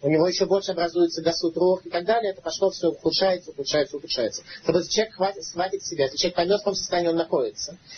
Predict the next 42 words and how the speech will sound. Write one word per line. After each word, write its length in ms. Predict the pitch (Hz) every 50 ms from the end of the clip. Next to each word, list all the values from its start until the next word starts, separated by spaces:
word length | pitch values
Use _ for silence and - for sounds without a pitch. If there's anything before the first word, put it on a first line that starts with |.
| - -
если 160 | 175 170 190
человек 260 | 185 - 220 220 185
будет 280 | 170 202 233 240 208 156
двигаться 420 | 147 170 220 247 220 226 - -
в 60 | 190 190
обратном 340 | 180 185 190 190 - 190
направлении, 720 | 190 185 185 180 175 170 170 151 127 113 110 113 123 156 - _ _ _ _ _ _ _ _ _ _ _ _ -
на 160 | 156 170 185
очищение 640 | 180 - - 190 - - - 220 220 214 208 202 185
своего, 560 | - - 175 175 170 165 170 175 175 175 175 _ _ _ _ _ _ _ _ _ _ -
на 140 | 165 175 196
утончение 600 | 196 202 190 185 170 - - 202 202 202 196 190
своего 420 | 190 - 165 165 165 160 160 170 165
духа, 300 | 147 151 147 143 - 143
на 80 | 143
утончение 400 | 135 - 151 151 - 170 165 156
своего 300 | 151 - 156 147 135 135
"я", 280 | 135 120 117 104 - - - - - _ _ _ - _ _ _ _ _ _ _ _ - - -
на 100 | 160 175
то, 120 | 202 208
чтобы 200 | 196 - 196 196
меньше 360 | 190 190 208 214 220 - 202
ориентироваться 580 | 190 185 185 180 - 190 185 190 185 185 - 180
на 80 | 175 165
других 300 | 160 156 156 185 185 -
и 40 |
смотреть 360 | - - 160 - - 170 165 165
на 60 | 165
их 120 | 151 135
богатство, 640 | 143 151 147 151 156 156 - - - 143 143 143 139 - _ _ _
и 60 | 151 156
на 80 | 160
то, 100 | 160 185
чтобы 380 | 175 - 180 165 175 170 165 160 - _ _
больше 380 | 147 143 165 202 214 - - 392
быть 200 | - 190 185 175
удовлетворённым 720 | 160 165 165 165 165 165 160 156 156 170 175 165 160 156
тем 140 | - 170 160
куском, 360 | 156 - 160 - - 170 156
который 360 | 147 151 143 - 143 131 131 131
он 120 | 131 139
имеет 380 | 147 165 185 190 190 190 190